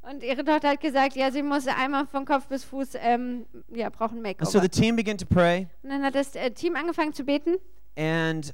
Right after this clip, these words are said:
Speaker 2: uh, the woman felt the power of God so tremendously.
Speaker 1: Und die Frau hat die Kraft Gottes so stark gespürt.
Speaker 2: No physical symptoms went away.
Speaker 1: Aber keine körperlichen Symptome sind weggegangen.
Speaker 2: And so she goes home.
Speaker 1: Und dann geht sie nach Hause.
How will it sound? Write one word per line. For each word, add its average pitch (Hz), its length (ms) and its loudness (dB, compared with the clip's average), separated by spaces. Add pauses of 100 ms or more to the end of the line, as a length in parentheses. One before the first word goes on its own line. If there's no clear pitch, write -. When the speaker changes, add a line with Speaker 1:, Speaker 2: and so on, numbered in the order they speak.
Speaker 2:
uh, 147 380 4
the 151 120 6
woman 170 340 6 (300)
felt 190 220 4
the 170 60 -4
power 165 340 2
of 131 80 -6
God 131 260 2
so 160 160 -8
tremendously. 120 580 -10 (280)
Speaker 1:
Und 269 160 -6
die 294 100 -2
Frau 320 520 2
hat 294 140 -2
die 285 80 -8
Kraft 320 300 -2
Gottes 294 340 -2
so 294 140 -2
stark 285 300 0
gespürt. 277 480 2 (420)
Speaker 2:
No 175 260 6
physical 190 460 0
symptoms 147 480 -4
went 131 100 -4
away. 120 300 -2 (360)
Speaker 1:
Aber 277 220 0
keine 302 340 -2
körperlichen 302 720 2
Symptome 294 400 0
sind 269 160 -2
weggegangen. 214 540 -2 (240)
Speaker 2:
And - 100 -8
so 190 120 6
she 185 200 2
goes 220 280 6
home. 170 360 2 (160)
Speaker 1:
Und 254 180 -10
dann 262 220 -4
geht 277 180 -4
sie 277 80 -4
nach 277 220 2
Hause. 339 140 4